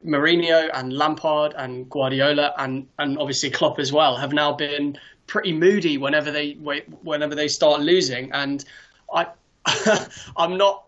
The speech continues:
I'm not the biggest fan of, of, of Burnley and their, and their style of football, mainly because they normally beat Palace. But, um,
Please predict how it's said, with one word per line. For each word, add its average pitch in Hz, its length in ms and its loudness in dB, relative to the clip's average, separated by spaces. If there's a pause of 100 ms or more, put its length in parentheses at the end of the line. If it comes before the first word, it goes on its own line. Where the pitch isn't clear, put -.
I'm 170 140 -4
not 190 140 0
the 160 80 -8
biggest 185 340 -2
fan 151 180 -2
of, 139 120 -8
of, 143 200 -8
of 135 220 -4
Burnley 151 300 0
and 135 120 -4
their, 131 180 0
and 135 180 -6
their 135 140 -8
style 143 260 -2
of 135 100 -4
football, 135 240 -6
mainly 135 260 0
because 127 160 -8
they 131 260 0 (120)
normally 131 340 0
beat 147 240 0
Palace. 147 340 0
But, 156 200 2
um, 143 340 0